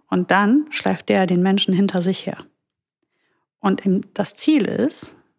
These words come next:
den großen, ausgewachsenen Hund an der lockeren Leine neben sich zu haben. Also in der Mitte.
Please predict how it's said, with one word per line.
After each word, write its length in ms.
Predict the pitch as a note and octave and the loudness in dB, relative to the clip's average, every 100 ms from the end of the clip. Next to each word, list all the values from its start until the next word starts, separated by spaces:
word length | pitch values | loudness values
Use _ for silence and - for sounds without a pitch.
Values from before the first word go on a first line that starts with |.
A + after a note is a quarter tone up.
| _ - | _ -2
den 180 | F#3+ | -2
großen, 360 | F#3 - B3 - | 0 -2 0 2
ausgewachsenen 760 | G3 G3+ G3 F#3 F#3+ - F#3 E3+ | 0 0 0 0 0 0 2 2
Hund 260 | F3+ F#3 | 2 0
an 100 | G3 | 0
der 100 | E3+ | 0
lockeren 380 | F3 F#3 - F#3+ | 0 -2 0 0
Leine 260 | F3 F3 F3 | 2 2 2
neben 400 | E3+ E3+ F#3 F#3+ | 0 0 0 -2
sich 220 | F#3 - | -4 -8
zu 140 | F3+ | -6
haben. 300 | F#3 G3 G3 - _ _ _ _ _ _ _ | -4 -4 -4 -8 _ _ _ _ _ _ _
Also 140 | G3 F#3 | -6 0
in 100 | F3+ | 2
der 100 | F3+ | 2
Mitte. 340 | F3+ - | 0 -4